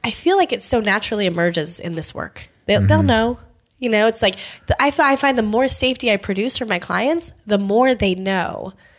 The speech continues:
Speaker 1: and can access their intuition of what they actually want to reveal. Their soul wants it.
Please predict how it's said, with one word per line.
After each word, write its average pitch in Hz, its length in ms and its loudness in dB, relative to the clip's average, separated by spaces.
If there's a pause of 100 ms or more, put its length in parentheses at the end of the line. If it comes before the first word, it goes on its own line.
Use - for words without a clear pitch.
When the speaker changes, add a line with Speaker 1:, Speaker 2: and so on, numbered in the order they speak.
(200)
Speaker 1:
and 185 240 -2
can 190 280 -4 (120)
access 226 380 0
their 208 100 -2
intuition 202 500 -4
of 175 120 -4
what 208 260 -2
they 220 160 -2
actually 196 360 -6
want 165 260 -2
to 208 80 -8
reveal. 165 280 -2
Their 170 160 -4
soul 311 320 2
wants 185 380 0
it. - 220 -12